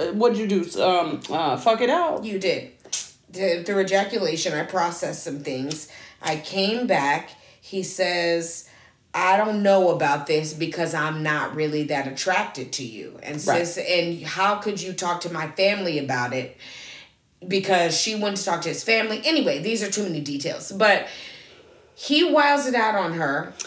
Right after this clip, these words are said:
Speaker 1: Yeah, he said, and she said in response to it, when they interviewed her in the confessional, she was like, uh,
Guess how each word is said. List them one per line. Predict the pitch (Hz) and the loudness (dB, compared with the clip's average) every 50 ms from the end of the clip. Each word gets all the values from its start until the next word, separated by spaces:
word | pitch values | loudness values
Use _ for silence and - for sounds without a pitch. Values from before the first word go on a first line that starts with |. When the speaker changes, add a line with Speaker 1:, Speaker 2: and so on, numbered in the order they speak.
| - - - | -6 2 6
Speaker 1:
Yeah, | 392 415 403 | 6 8 10
he | 392 392 403 392 | 10 8 8 8
said, | - 370 311 - | 6 4 4 6
and | 381 381 | 6 6
she | 370 - - 415 440 | 6 6 6 6 6
said | 427 - 415 381 381 370 - - | 6 6 6 6 6 6 6 4
in | 311 311 302 | 4 6 6
response | 311 311 - - 320 339 403 427 415 - | 4 4 2 0 2 4 4 4 2 0
to | - - 320 277 262 | 0 2 4 6 8
it, | 262 294 311 302 - - - - _ _ - - - - _ - - | 8 8 6 4 2 -4 -18 -20 _ _ -20 -20 -20 -20 _ -4 2
when | 262 277 277 | 4 6 6
they | 277 240 | 6 6
interviewed | 196 277 302 349 302 302 294 285 | 6 4 4 4 6 4 4 4
her | 285 262 254 | 6 4 4
in | 254 | 4
the | 247 240 | 4 2
confessional, | - 254 220 208 285 392 - - 302 277 | 2 0 2 4 2 2 2 2 0 0
she | - 294 285 | 2 0 0
was | 254 254 262 | 0 2 2
like, | 247 226 - - - | 2 0 0 -4 -10
uh, | - - 214 254 | -10 -6 -4 -4